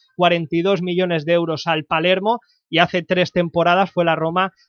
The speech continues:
la que pagó otros veinticuatro millones de euros por este futbolista, que ahora llega gratis al Elche. Y, eh, esto muchos aficionados o, o la gente que no esté muy metida en el mundo del fútbol dirá, "¿Cómo es posible,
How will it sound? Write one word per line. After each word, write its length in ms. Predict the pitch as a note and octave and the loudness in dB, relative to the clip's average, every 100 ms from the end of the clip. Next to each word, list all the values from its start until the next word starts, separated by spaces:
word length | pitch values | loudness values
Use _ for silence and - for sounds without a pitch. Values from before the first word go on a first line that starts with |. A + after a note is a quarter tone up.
| - | -6
la 140 | D3 | -6
que 160 | D3 D#3 | -4 -4
pagó 540 | D3+ D3+ E3+ E3+ D#3+ | -2 0 4 4 2
otros 340 | F3+ F3 E3+ D3 | 0 -2 -2 -2
veinticuatro 840 | E3 E3 - D#3 E3+ F#3 F#3 F#3+ | -4 -6 -6 -4 0 0 0 -4
millones 400 | E3+ E3+ F3 D3 | -2 -2 -2 -4
de 100 | D#3+ | -4
euros 220 | E3+ F#3 - | -2 -4 -4
por 140 | D#3 | -2
este 260 | E3+ - F3 | -2 -4 -2
futbolista, 600 | F3+ E3 E3 F3 A3+ G#3+ | -2 0 0 0 -2 0
que 100 | E3+ | 2
ahora 160 | E3 | 2
llega 280 | D#3+ E3+ D#3+ | 0 0 0
gratis 480 | D#3+ F3 F3 F3 - | 0 0 0 -4 0
al 140 | F3 | 2
Elche. 360 | F#3 F#3+ - A#3+ - - - _ | 2 0 2 0 0 -20 -20 _
Y, 480 | D#3+ D#3 D#3+ D3+ D3 | -8 -4 -2 -4 -4
eh, 360 | C#3+ D#3 F3 F#3 | -6 -6 -6 -6
esto 380 | F#3+ - A3 G#3+ | -6 0 2 2
muchos 460 | F#3 F#3 G3+ A3 G#3+ | -2 -4 -2 -2 0
aficionados 880 | G#3 G#3 G3 F#3+ G3+ G#3 A3+ A3 | -2 -2 -2 0 2 2 0 0
o, 80 | F3 | -2
o 500 | D#3+ D3+ D#3 D#3+ E3 | -2 -2 -6 -6 -6
la 180 | D#3+ D#3+ | -4 -4
gente 760 | - G3 G3+ G3+ F#3+ G3 F#3+ F3+ | -2 -4 -2 -2 0 0 -2 -4
que 120 | F#3 | -4
no 80 | F#3 | -6
esté 420 | F3 G3 F#3 F3+ | -6 -6 -2 -2
muy 260 | F3 G3 F#3+ | -2 -2 -2
metida 400 | F3 - F#3 F#3 | -4 -2 -2 0
en 80 | |
el 100 | F3 | -2
mundo 220 | F3 F#3 F3+ | -4 -2 -2
del 140 | D#3+ | -2
fútbol 320 | F#3 F#3+ G3+ | -2 -2 -2
dirá, 220 | F3 E3 D#3 | 0 -2 -4
"¿Cómo 200 | F#3 G3 | -4 -4
es 60 | |
posible, 520 | - F3 F3+ F#3+ A3 | -4 -6 -2 0 -2